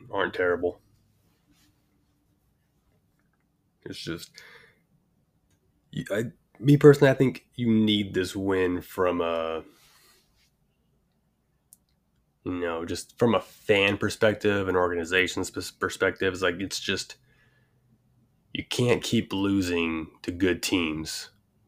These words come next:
and then expect for, you know, a Super Bowl run. I mean, anything can happen in the playoffs.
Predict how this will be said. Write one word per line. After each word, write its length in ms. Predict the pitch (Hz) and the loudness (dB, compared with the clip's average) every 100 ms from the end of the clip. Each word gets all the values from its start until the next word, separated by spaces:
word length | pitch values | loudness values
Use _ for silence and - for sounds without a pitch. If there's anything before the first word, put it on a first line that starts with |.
| _ _ _ _ - | _ _ _ _ -8
and 100 | 95 | -2
then 120 | 90 | 0
expect 440 | 85 - 98 87 - | 0 0 2 2 2
for, 320 | 90 85 82 | 0 2 2
you 60 | |
know, 340 | 82 80 80 82 | 0 -2 -2 -2
a 60 | 90 | -2
Super 220 | 131 92 | -2 -2
Bowl 180 | 87 80 | -4 -4
run. 340 | 82 80 78 - _ _ _ _ _ - - - - | -4 -6 -8 -18 _ _ _ _ _ -18 -16 -14 -2
I 40 | |
mean, 100 | 95 | 2
anything 260 | 120 127 113 | 6 6 6
can 80 | 104 | 4
happen 200 | 92 90 | 2 0
in 60 | |
the 0 | |
playoffs. 520 | 90 98 90 87 - | 0 4 6 4 0